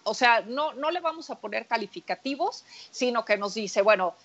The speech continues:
eh, no sé, el porcentaje de ventas de este año es del quince, quince por ciento. El porcentaje de ventas del año pasado es de veinticinco.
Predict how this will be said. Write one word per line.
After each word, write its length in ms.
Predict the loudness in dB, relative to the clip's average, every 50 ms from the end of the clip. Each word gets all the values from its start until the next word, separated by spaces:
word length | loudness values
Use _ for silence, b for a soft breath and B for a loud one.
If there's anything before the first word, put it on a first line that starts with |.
| b b -4
eh, 460 | -2 0 2 4 4 4 2 2 -2 _
no 200 | -6 0 0 0
sé, 320 | 2 2 2 2 2 2 -2
el 100 | -4 0
porcentaje 640 | 0 -2 -2 0 -4 -4 0 2 0 2 2 2 2
de 80 | 4
ventas 360 | 2 0 -2 -2 -4 -4 0
de 80 | 0 0
este 200 | -2 0 -2 -2
año 340 | 0 0 0 -2 -6 -8 -6 0
es 180 | 0 0 2
del 240 | 2 -2 -2 -2 -8 -16 _ _
quince, 440 | 2 2 2 2 0 -4 -8 -10 -10 _
quince 360 | -2 0 0 0 0 -4 -6
por 180 | -4 -2 -4 -4
ciento. 400 | -2 -2 -2 -4 -4 -6 -10 -6 0
El 160 | 2 2 4
porcentaje 580 | 4 2 2 2 -4 0 2 2 2 4 2 2
de 80 | 2 4
ventas 320 | 2 -2 -2 -2 -2 -2
del 140 | 0 0 0
año 180 | 0 0 -2
pasado 640 | -2 -2 -2 -2 0 0 0 0 2 2 0 0 -2 -2
es 260 | 0 2 2 2 2
de 100 | -2 -4
veinticinco. 680 | -4 -6 -10 -12 -14 -10 -8 -8 -8 -6 -6 -8 -8